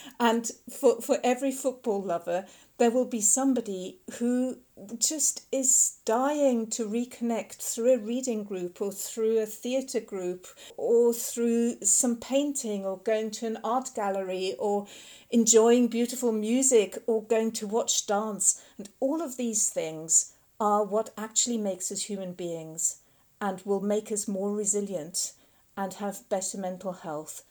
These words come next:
so that we can then rebuild the economy.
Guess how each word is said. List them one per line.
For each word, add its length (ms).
so 240
that 240
we 100
can 340
then 360
rebuild 760
the 140
economy. 560